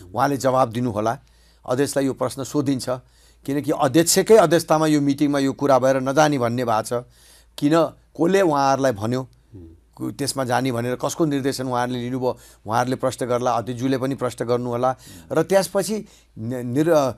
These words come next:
निर्देशन समिति जसको जिम्मेवारी सरकारमा जानी नजानी हाम्रो विधानमा प्रश्न लेखा छ, निर्देशन समितिले पनि कोसीमा गएको भूल भयो, सर्वसहमतिले फिर्ता हुनुपर्छ भनेर निर्णय गरेर पठाएको छ।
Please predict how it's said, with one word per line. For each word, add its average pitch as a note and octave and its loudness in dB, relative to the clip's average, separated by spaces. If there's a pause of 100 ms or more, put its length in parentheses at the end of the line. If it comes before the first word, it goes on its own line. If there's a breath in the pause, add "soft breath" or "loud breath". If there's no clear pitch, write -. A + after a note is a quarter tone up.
(580 soft breath)
निर्देशन F3 4
समिति E3+ 2
जसको F3 4
जिम्मेवारी F#3+ 4 (440)
सरकारमा F3 4
जानी D#3+ 4
नजानी D#3+ 2
हाम्रो C3 0
विधानमा C#3+ 2
प्रश्न D3+ -2
लेखा B2 -2
छ, - -12 (420 loud breath)
निर्देशन F#3 2
समितिले F3 0
पनि C4 2 (260 soft breath)
कोसीमा E3 0
गएको D3 0
भूल D#3 2
भयो, A3 8 (240 loud breath)
सर्वसहमतिले F3+ 4
फिर्ता E3 0
हुनुपर्छ C#3 0
भनेर C3 2 (340 soft breath)
निर्णय C3 0
गरेर G#2+ -4
पठाएको - -14
छ। - -20